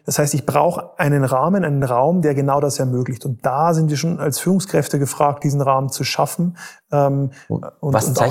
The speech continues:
Speaker 2: zeichnet so ein
Speaker 1: Unternehmen.
Speaker 2: Rahmen aus? Weil das, du hast jetzt sehr, sehr viel über Gefühle gesprochen.
Speaker 1: Mhm, mhm.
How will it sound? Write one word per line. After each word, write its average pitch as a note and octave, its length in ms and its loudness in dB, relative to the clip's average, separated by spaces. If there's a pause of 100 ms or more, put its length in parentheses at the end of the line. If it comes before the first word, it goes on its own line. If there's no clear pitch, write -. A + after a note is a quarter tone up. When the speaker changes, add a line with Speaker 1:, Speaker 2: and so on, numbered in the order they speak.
Speaker 2:
zeichnet D#3+ 140 2
so D3+ 120 2
ein D3+ 80 4
Speaker 1:
Unternehmen. C3 320 2
Speaker 2:
Rahmen - 20 -2
aus? - 420 -2
Weil F2+ 200 2
das, G#2+ 240 0
du A#2 200 0
hast D3 140 -2
jetzt A#2+ 140 -6
sehr, G#2 200 2
sehr C#3 120 0
viel A#2+ 160 0
über G#2+ 160 4
Gefühle G2 500 0
gesprochen. C#3+ 640 2
Speaker 1:
Mhm, C#3+ 60 -2
mhm. C#3 220 -2